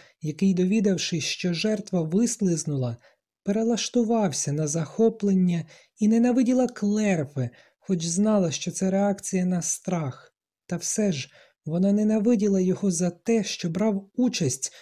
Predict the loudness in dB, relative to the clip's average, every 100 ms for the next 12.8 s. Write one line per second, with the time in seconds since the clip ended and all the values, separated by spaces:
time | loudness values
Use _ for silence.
0 | -20 _ -4 -2 0 2 2 0 0 -2
1 | 0 -2 0 0 0 0 0 0 0 -2
2 | 0 0 0 0 -4 -10 -12 -12 _ _
3 | _ _ _ _ _ -8 -6 -2 -2 -2
4 | -6 -8 -8 -6 -2 0 0 -4 -2 -2
5 | 0 -2 -2 -2 -4 -2 0 0 -2 -4
6 | -14 _ _ -4 0 0 0 0 2 2
7 | 0 -2 -8 -4 -2 0 0 0 0 -2
8 | -6 -8 -10 -16 _ _ _ _ _ _
9 | _ -8 -2 0 0 0 -2 -4 -8 -2
10 | 0 0 0 0 -2 -2 0 0 -2 -2
11 | -2 -2 0 0 -2 -2 -4 -2 -2 -2
12 | -4 -6 -4 -2 -4 -6 -12 -14